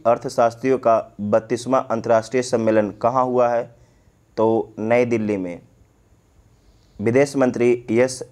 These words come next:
जयशंकर ने कहाँ महात्मा गांधी की प्रतिमा का अनावरण किया है? तो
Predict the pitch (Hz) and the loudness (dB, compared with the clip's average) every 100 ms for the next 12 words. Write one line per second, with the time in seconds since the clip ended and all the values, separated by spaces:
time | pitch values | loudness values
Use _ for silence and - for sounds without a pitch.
0 | 104 113 110 120 113 127 117 117 120 120 | -4 -2 0 -2 0 0 0 -2 -2 0
1 | 123 117 113 123 120 113 113 127 127 123 | 0 0 -2 -2 0 0 0 -4 -4 -4
2 | 107 113 117 120 117 107 - - 104 107 | -4 -2 -2 0 2 0 -2 -8 -2 0
3 | 113 123 123 123 123 135 - - _ _ | 2 0 0 0 0 -4 -10 -20 _ _
4 | _ _ _ 113 113 110 - | _ _ _ 0 2 0 -4